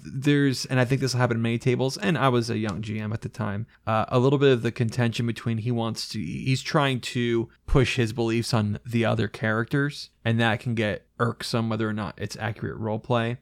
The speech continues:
And eventually, you know, like, they didn't verbally strike a deal, but it was essentially like, "I'm gonna do my thing. You can do your thing, but when your thing gets in the way of my thing, we,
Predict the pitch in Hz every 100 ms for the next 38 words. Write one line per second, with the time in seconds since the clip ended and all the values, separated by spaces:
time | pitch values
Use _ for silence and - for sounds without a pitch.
0 | _ - 113 110 113 - 110 98 62 92
1 | 98 98 - 123 127 151 123 135 123 -
2 | 123 113 113 110 113 110 - 139 110 101
3 | 101 123 135 127 120 117 117 110 107 113
4 | 127 165 175 143 143 - 95 98 113 -
5 | 123 117 - 120 120 139 135 127 120 117
6 | 117 113 110 135 110 107 110 80 98